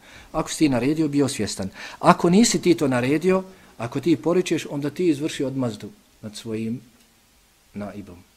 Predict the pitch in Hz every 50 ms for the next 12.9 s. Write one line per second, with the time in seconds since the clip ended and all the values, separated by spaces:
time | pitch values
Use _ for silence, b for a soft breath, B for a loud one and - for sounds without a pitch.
0 | _ _ _ _ _ - 123 107 104 95 90 85 90 - _ _ _ _ _ _
1 | _ _ _ _ _ _ _ _ _ _ _ _ _ _ _ _ _ - B B
2 | B B B B B B B B - - - - - - - - - - - -
3 | - 113 113 135 147 143 - 147 120 - 123 127 117 - 131 139 151 147 - 127
4 | 110 127 131 - 139 117 - - 127 131 - - 139 131 123 - - 110 104 -
5 | 92 - - - _ B B B B B B B B B - 135 135 139 135 131
6 | 127 - - - - 143 143 139 131 120 117 - 139 131 135 131 131 131 - -
7 | - - - 135 135 139 160 165 143 139 123 117 - 151 156 156 135 - - -
8 | - 147 143 120 101 82 - - _ _ _ - - 123 117 113 104 107 110 107
9 | 127 127 - - 113 104 117 123 120 113 107 104 - - - 120 131 147 156 165
10 | 170 - - _ _ _ _ _ _ _ _ _ _ _ _ 143 131 127 - -
11 | - 143 139 135 135 135 127 117 - - 135 117 - 127 120 113 104 98 - -
12 | - - - - - - - - - 135 143 151 143 143 156 165 170